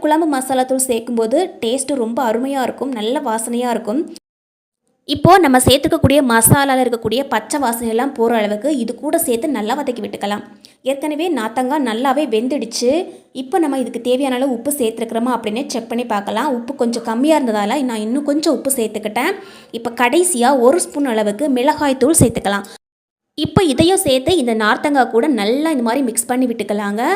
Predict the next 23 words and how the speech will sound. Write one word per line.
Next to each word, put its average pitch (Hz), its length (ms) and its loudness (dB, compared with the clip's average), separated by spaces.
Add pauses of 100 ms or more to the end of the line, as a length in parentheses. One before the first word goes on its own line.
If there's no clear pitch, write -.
(540)
மசாலா 359 380 10
சேர்க்கும் 277 300 6
போதே 254 140 8 (100)
கொஞ்சமா 392 320 6 (100)
கட்டி 269 220 4
பெருங்காயம் 247 400 4
சேர்த்துருந்தேன். 202 500 -2 (280)
கட்டி 262 240 -4
பெருங்காயத்துக்கு 247 600 2
பதிலா 226 220 2 (100)
தூள் 277 240 2
பெருங்காயம் 233 400 2
இருந்ததுன்னா 214 300 -2 (120)
கால் 254 280 4
ஸ்பூன் 247 200 -4
அளவுக்கு 202 320 -4
சேர்த்துட்டு 220 460 -2
நல்லா 214 200 -4
இந்த 240 120 -2
மாதிரி 226 180 -2
மிக்ஸ் - 200 -6
பண்ணி 226 180 -2
விட்டுக்கோங்க. 202 400 -4